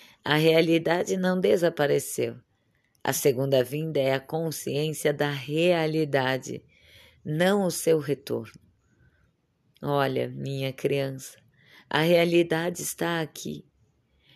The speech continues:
Ela pertence a ti e a mim e a Deus, e é perfeitamente satisfatória para todos nós. Só essa consciência cura,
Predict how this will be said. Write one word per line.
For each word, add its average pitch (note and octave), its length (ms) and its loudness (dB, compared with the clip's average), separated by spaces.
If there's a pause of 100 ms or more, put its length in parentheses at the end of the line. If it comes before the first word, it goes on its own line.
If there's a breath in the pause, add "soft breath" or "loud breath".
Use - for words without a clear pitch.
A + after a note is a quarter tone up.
(200 soft breath)
Ela E3+ 400 4
pertence D#3 720 2
a D#3+ 80 2
ti D#3 520 -6 (400)
e E3 160 0
a F3 120 0
mim D#3+ 520 -6 (300)
e F#3 180 2
a F#3 120 0
Deus, D3+ 560 0 (680 loud breath)
e F3 160 2
é F3 100 4
perfeitamente E3+ 1500 0
satisfatória D3 960 -2
para C#3 260 0
todos D3 440 -2
nós. C3 480 -14 (840 soft breath)
Só F#3 380 0
essa D#3+ 440 2
consciência C#3 720 -4
cura, B2+ 480 -4